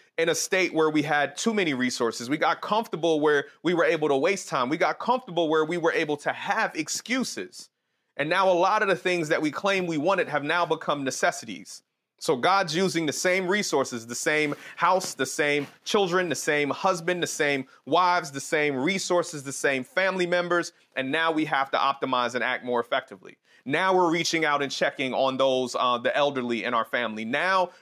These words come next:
we're checking on the people who we know have multiple children and struggle with resources. Now we're starting to communicate and talk to people we haven't spoken to in a while. Now we're spending more time in our words. We're spending more time praying and fasting because we feel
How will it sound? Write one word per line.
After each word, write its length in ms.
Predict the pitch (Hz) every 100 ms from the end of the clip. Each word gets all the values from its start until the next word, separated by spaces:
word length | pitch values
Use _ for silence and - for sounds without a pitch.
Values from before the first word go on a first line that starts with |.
| -
we're 100 | 165
checking 400 | - 165 156 156
on 140 | 143
the 80 | 143
people 340 | - 143 139
who 80 | 131
we 160 | 131 135
know 220 | 135 131
have 200 | 131 127
multiple 380 | 131 135 135 131
children 400 | - 139 123 123
and 100 | 120
struggle 320 | - 139 127
with 140 | 120
resources. 640 | 117 131 - 117 110 107 113
Now 400 | 127 180 185 180 -
we're 140 | - 165
starting 320 | - 160 151
to 80 | 143
communicate 600 | - 143 165 143 151 143
and 80 | 135
talk 280 | - 151
to 80 | -
people 420 | 135 143 127 131 120 -
we 140 | 156
haven't 280 | 147 143 135
spoken 380 | 135 - 151 135
to 180 | - 127
in 80 | 123
a 40 |
while. 240 | 113 107
Now 280 | 110 147 190
we're 120 | 185
spending 480 | 170 - 190 175 160
more 160 | 156 143
time 400 | - 160 147 131 - -
in 100 | 165
our 180 | 156 147
words. 360 | 139 147 135 147
We're 80 |
spending 400 | 143 - 170 160
more 120 | 151 143
time 300 | - 156 135
praying 400 | - 156 147 139
and 100 | 127
fasting 540 | - 143 135 - 127 - _
because 320 | - - 151
we 120 | 156
feel 260 | 135 202